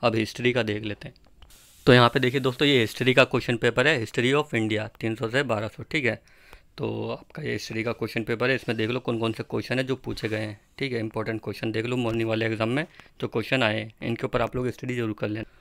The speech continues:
और किसी बच्चे को पीडीएफ़ चाहिए, अभी भी आप लोग मेरे को मैसेज कर देना Instagram पे, मैं WhatsApp के जरिए आप सभी को पीडीएफ़ प्रोवाइड करवा दूंगा। ये सारे क्वेश्चन के आंसर उस पीडीएफ़ में दे रखे हैं, ठीक है। तो आप लोग पढ़ लेना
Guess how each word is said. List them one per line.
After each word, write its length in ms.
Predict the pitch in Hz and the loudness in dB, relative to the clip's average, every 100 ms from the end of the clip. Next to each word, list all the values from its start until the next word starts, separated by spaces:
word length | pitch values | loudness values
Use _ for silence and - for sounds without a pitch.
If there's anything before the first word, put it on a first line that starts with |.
| - - | 2 8
और 120 | 135 | 8
किसी 240 | 139 - | 6 4
बच्चे 240 | 135 - 135 | 2 2 0
को 80 | |
पीडीएफ़ 420 | 147 - 123 131 127 | 0 2 2 4 2
चाहिए, 380 | - 123 123 | -2 -2 0
अभी 380 | 123 127 120 127 | 0 -2 0 0
भी 240 | 127 127 123 | 0 0 0
आप 240 | 117 - | 0 0
लोग 120 | 127 | -2
मेरे 140 | 123 120 | 0 -2
को 80 | 123 | -2
मैसेज 380 | 113 113 123 | -2 -4 -8
कर 140 | - 117 | -4 -2
देना 260 | 120 127 | 0 0
Instagram 420 | 123 - 120 120 120 | -2 -4 -2 -2 -2
पे, 100 | 135 | -2
मैं 120 | 127 | -2
WhatsApp 340 | 117 110 113 | -2 -4 -4
के 60 | 117 | -6
जरिए 200 | 113 117 | -2 -2
आप 100 | 113 | -2
सभी 220 | 117 113 | -2 -2
को 100 | 131 | -2
पीडीएफ़ 280 | - 113 117 | -2 -2 -4
प्रोवाइड 360 | 113 110 110 | -4 -2 -2
करवा 260 | - 110 104 | -2 -2 -2
दूंगा। 340 | 110 110 110 - - - - | -2 -4 -6 -8 -18 -14 -8
ये 60 | 120 | -4
सारे 540 | - 113 131 139 131 - | 0 0 2 0 -2 -6
क्वेश्चन 300 | 120 - 123 | -4 -2 -4
के 100 | 127 | 0
आंसर 260 | 120 113 135 | -2 0 -2
उस 140 | 120 | -2
पीडीएफ़ 300 | - 117 113 | -2 -2 0
में 260 | 117 139 110 | -2 -4 -4
दे 140 | 117 | -2
रखे 260 | 110 - 110 | -2 -4 -8
हैं, 120 | 107 | -6
ठीक 200 | 139 131 | -6 -4
है। 160 | 110 - - - - | -6 -8 -18 -18 -6
तो 80 | |
आप 140 | 110 123 | -6 -2
लोग 240 | 123 135 - _ _ - | -4 -4 -10 _ _ -2
पढ़ 140 | 117 | 0
लेना 440 | 107 104 104 110 | 0 -2 -4 -8